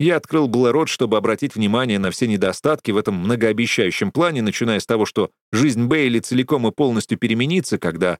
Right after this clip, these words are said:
она подпишет контракт. Но Джордан посмотрел на меня и незаметно для остальных качнул головой, предостерегая касаться этой темы. Сейчас это было неважным,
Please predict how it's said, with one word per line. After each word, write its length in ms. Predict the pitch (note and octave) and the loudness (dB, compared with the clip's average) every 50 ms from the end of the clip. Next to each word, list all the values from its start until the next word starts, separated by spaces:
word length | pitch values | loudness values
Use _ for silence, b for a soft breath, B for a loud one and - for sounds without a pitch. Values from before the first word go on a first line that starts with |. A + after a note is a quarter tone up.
| _ _ - | _ _ -4
она 160 | B2+ A#2 G#2 | -2 -2 0
подпишет 440 | - A#2 - - G#2+ - - - - | 0 -2 -2 -2 -4 -4 -4 -4 -4
контракт. 440 | - A#2+ A2+ - - D#2 - - _ _ _ _ _ _ _ _ _ _ | -4 -4 -2 -4 -4 -6 -8 -12 _ _ _ _ _ _ _ _ _ _
Но 120 | - F3 F3 | -2 0 2
Джордан 340 | C#3+ A3 G3+ - F3 D#3 | 2 2 2 2 0 0
посмотрел 480 | - E3+ D3 - E3 E3 E3+ F3+ E3+ D3+ | 0 0 0 0 0 2 2 2 2 2
на 40 | C#3+ | 0
меня 360 | C#3 C3+ C3 C3 E3+ F3+ F3 | 0 0 0 0 0 0 0
и 40 | D3+ | 0
незаметно 600 | B2+ A2+ F#2 A2+ A2+ B2 D3+ D3+ - - B2+ A2 | 0 0 0 0 0 0 -2 -2 -2 -2 -2 0
для 160 | G2+ A#2 A#2+ | 2 2 0
остальных 440 | A2 - - A2+ A#2 C3 D3 B2+ - | 0 0 -2 -2 0 0 -2 -2 0
качнул 460 | - A#2+ G#2+ - - C3+ C3 B2 A2+ | -2 -2 -2 -2 -2 0 0 0 2
головой, 460 | G2+ A2+ G#2+ G#2 G#2 A#2 D3+ C#3+ B2 | 2 2 2 2 2 2 2 2 0
предостерегая 760 | - - F2 F#2+ F#2 - - G#2+ F#2 F2+ F2 G#2+ B2 A#2+ A2+ | -2 -4 -6 -6 -8 -4 -4 -2 -2 0 0 0 0 0 0
касаться 520 | - - F2+ - - G2 F#2 - - G2 | -2 -4 -6 -4 -2 -2 -2 -2 -2 -6
этой 180 | F2+ - F#2+ F2 | -4 -4 -6 -6
темы. 400 | - - F#2 D#2 - - - - _ _ _ _ _ _ _ _ _ - | -4 -4 -6 -6 -6 -10 -16 -20 _ _ _ _ _ _ _ _ _ -2
Сейчас 340 | - E3+ - G#3+ F3+ D3 | -2 0 2 2 0 0
это 140 | C3 G#2+ B2 | -2 -2 0
было 160 | A#2 C3 B2 | 0 2 2
неважным, 520 | G#2+ G#2 G#2 A2+ B2+ A2+ F#2 - - G2 | 2 2 2 2 0 0 -2 -6 -10 -16